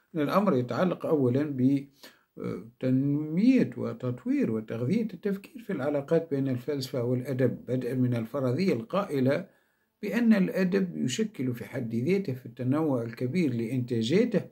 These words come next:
مجالا من التجارب الفكرية والتأملات الفلسفية المتميزة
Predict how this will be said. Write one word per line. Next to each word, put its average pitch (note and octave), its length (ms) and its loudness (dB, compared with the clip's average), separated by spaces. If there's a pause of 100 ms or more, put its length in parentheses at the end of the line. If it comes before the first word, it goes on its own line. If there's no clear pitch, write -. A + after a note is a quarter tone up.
(560)
مجالا D3+ 480 4
من D#3 240 2
التجارب C3 720 2
الفكرية D#3 540 -2
والتأملات C3 760 0
الفلسفية D3 520 -6
المتميزة D#3+ 1000 2